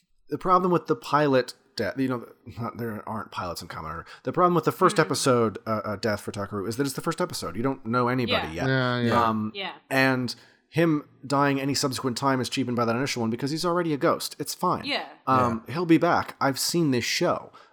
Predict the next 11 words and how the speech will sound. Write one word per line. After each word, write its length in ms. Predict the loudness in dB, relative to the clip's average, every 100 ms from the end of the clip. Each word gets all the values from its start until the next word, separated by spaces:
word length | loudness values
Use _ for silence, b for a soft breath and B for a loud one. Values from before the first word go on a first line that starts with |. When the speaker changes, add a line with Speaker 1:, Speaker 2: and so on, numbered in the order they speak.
| _
Speaker 1:
Uh, 260 | 2 4 4
Speaker 2:
Right. 80 | 2
Speaker 1:
but 100 | 2
Grandma 260 | 4 4 4
Fumi 260 | 2 2
was 440 | 4 4 4 0 -12 _ _
human 540 | -4 4 6 6 -2 -10
and, 420 | 0 2 4 2 -2
Speaker 2:
Mm-hmm. 140 | 0
Speaker 1:
uh, 240 | 0 0 -4
uh, 220 | -4 -6